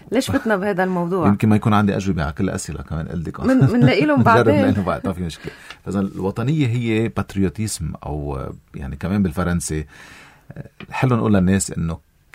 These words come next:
Speaker 2: كل الفكر السياسي الحديث مبني على ترجمات للفكر ال-، الفرنسي والأوروبي
Speaker 1: يعني
Speaker 2: بهديك
Speaker 1: على
Speaker 2: الوقت.
Speaker 1: عكس ما نحن مفكرين،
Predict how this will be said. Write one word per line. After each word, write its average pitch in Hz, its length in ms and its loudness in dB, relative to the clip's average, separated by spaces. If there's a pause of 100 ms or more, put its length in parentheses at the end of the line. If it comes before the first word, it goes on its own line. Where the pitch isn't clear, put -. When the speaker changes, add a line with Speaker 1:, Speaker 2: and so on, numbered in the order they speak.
Speaker 2:
كل 131 140 0
الفكر 98 480 -4
السياسي 82 1000 -4
الحديث 87 720 -4
مبني 95 340 2
على 90 640 -2 (640)
ترجمات 87 560 -2
للفكر - 320 -10
ال-، 76 260 -10 (140)
الفرنسي 82 640 -8
والأوروبي 78 440 -8
Speaker 1:
يعني 151 100 -6
Speaker 2:
بهديك 190 200 -4
Speaker 1:
على 254 180 0
Speaker 2:
الوقت. 285 160 0
Speaker 1:
عكس 151 140 -8
ما 214 60 -2
نحن 208 180 -6
مفكرين، 143 600 -8